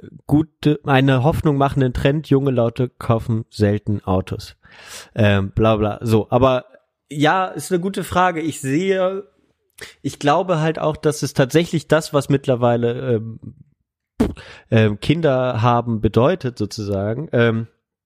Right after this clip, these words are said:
sei, äh, sei es auch in der Stadt sozusagen, was, was du alles mitnehmen musst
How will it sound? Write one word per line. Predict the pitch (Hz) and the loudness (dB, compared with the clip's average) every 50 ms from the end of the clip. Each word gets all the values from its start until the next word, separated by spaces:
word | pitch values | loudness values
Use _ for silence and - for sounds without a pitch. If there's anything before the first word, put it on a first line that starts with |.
| _ _ _ _ _ _ _ - - - - - _ _ _ _ _ _ _ _ _ _ - | _ _ _ _ _ _ _ -20 -20 -20 -20 -20 _ _ _ _ _ _ _ _ _ _ -8
sei, | 120 101 120 120 131 143 - - _ | -2 0 0 0 0 -2 -4 -6 _
äh, | 113 104 - - _ | -6 -6 -6 -10 _
sei | 110 107 123 135 160 | -2 2 2 4 2
es | 180 175 180 | 2 0 -2
auch | 160 151 | -2 0
in | 165 151 135 | 2 0 2
der | 131 127 123 | 2 2 0
Stadt | - - - 170 185 - - - - - - | 0 0 0 0 -2 -2 -8 -12 -12 -12 -12
sozusagen, | _ 113 113 104 - - 110 101 104 104 107 113 | _ -12 -12 -12 -8 -6 -2 0 0 0 2 0
was, | 127 135 - - - 131 | 0 -2 -2 -6 -2 -2
was | 131 135 - | -2 -2 0
du | - 151 143 | 0 0 2
alles | 135 127 127 120 - | 2 2 0 0 2
mitnehmen | 143 165 160 - - 123 113 107 101 | 0 0 0 0 0 0 2 2 2
musst | 98 98 98 - - - - - | 0 0 -2 -4 -6 -12 -16 -20